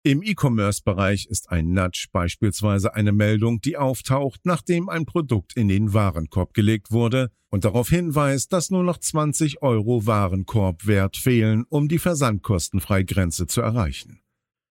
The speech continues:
Durch diesen Hinweis wird der Besucher subtil dazu angeregt, eine Kaufentscheidung zu treffen, indem ihm ein Anreiz geboten wird.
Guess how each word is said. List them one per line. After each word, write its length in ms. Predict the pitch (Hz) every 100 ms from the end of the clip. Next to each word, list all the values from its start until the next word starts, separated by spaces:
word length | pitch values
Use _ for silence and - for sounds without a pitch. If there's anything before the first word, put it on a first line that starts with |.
| _ -
Durch 140 | 147
diesen 280 | 208 208 214
Hinweis 460 | 175 156 123 117
wird 160 | 135 135
der 100 | 120
Besucher 420 | 107 107 135 151
subtil 500 | 123 156 - 175 143
dazu 300 | 117 107 160
angeregt, 600 | 127 123 104 104 113 - _ _ _
eine 220 | - 131 165
Kaufentscheidung 840 | 185 202 110 98 104 92 87 98
zu 160 | - 110
treffen, 520 | - 117 143 151 151 _ -
indem 380 | 175 185 196 220
ihm 320 | 185 175 175
ein 260 | 170 180 208
Anreiz 640 | 127 120 98 98 98 -
geboten 560 | - 95 98 76 - 73
wird. 380 | 69 52 -